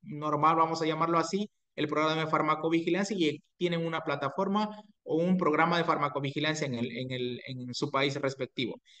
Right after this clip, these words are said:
En Estados Unidos, por ejemplo, representa las reacciones adversas a medicamentos entre la cuarta y sexta causa de muerte y en Europa la quinta causa de muerte.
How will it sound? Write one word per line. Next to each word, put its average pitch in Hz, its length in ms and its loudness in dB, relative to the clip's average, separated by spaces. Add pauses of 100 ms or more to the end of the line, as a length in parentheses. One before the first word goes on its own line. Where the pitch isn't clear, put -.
(120)
En 160 100 -2
Estados 202 380 6
Unidos, 220 240 6
por 214 160 2
ejemplo, 233 260 4
representa 202 760 2
las 180 120 6
reacciones 185 360 0
adversas 170 380 -2
a - 20 -10
medicamentos 180 680 0
entre - 220 -4
la 147 160 0
cuarta 175 240 2
y - 20 0
sexta 165 320 -4
causa 156 280 0
de 185 100 4
muerte 226 520 4 (680)
y 151 140 0
en 165 80 2
Europa 170 520 4 (200)
la 147 180 2
quinta 165 300 0
causa 131 240 0
de 147 100 0
muerte. 175 380 0